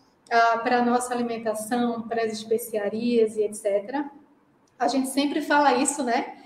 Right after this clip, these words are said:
Mateus sempre fala isso com os quatro pilares da saúde, et cetera. E o Ayurveda também sempre repete: olha, alimentação, rotina diária, sono e et cetera. Então, vamos falar mais sobre isso hoje.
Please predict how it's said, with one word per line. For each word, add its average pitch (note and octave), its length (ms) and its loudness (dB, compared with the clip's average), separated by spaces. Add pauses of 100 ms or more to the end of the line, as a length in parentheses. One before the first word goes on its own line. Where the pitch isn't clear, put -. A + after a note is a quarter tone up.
(200)
Mateus A#3+ 440 -2
sempre C4 380 -6
fala B3 300 -2
isso A#3 240 -4
com A#3 120 -12
os A#3 120 -8
quatro A3 340 -6
pilares G#3 380 -4
da G3+ 100 -4
saúde, G#3 520 -2
et G3+ 120 -2
cetera. G#3+ 460 -4 (240)
E B3 60 -8
o A#3+ 60 2
Ayurveda B3 500 4
também A#3+ 380 -2
sempre D4 340 -8
repete: B3 600 -2
olha, D4 560 0 (300)
alimentação, D4+ 1120 0
rotina D4 420 -2
diária, C#4+ 800 2 (460)
sono C4+ 1080 2
e C4+ 100 0
et C#4 160 4
cetera. C4 540 2 (420)
Então, C4 280 -2
vamos C#4 260 -2
falar B3 340 2
mais A#3+ 240 0
sobre A#3+ 280 -6
isso B3 200 -8
hoje. G3+ 300 -4